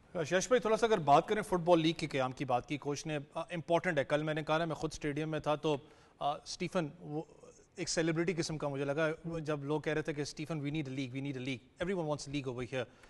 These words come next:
लीग का कब तक है कोई आइडिया पाकिस्तान फुटबॉल फेडरेशन का कि उसको ऑर्गेनाइज करना? क्योंकि जितना इंटरेस्ट इस वक्त लोगों का बढ़ रहा है फुटबॉल को देख के,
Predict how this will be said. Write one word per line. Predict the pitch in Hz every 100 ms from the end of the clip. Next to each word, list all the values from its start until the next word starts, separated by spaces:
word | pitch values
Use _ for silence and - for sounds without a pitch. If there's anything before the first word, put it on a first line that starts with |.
| - - - 156
लीग | 175 208 -
का | 208 208 185 - - _
कब | 165 -
तक | 208 - -
है | 151 160
कोई | 175
आइडिया | 147 143 147 156
पाकिस्तान | 143 - 151
फुटबॉल | 147 151
फेडरेशन | 147 139 139 151
का | 151
कि | 147
उसको | 147 -
ऑर्गेनाइज | 135 139 143 143
करना? | 151 151
क्योंकि | 147 151 160
जितना | 135 151 185
इंटरेस्ट | 175 151 170 -
इस | 156
वक्त | 160 160
लोगों | 135 147
का | 151
बढ़ | 131 135 165
रहा |
है | 151
फुटबॉल | 143 131 135
को | 135
देख | 131 131
के, | 165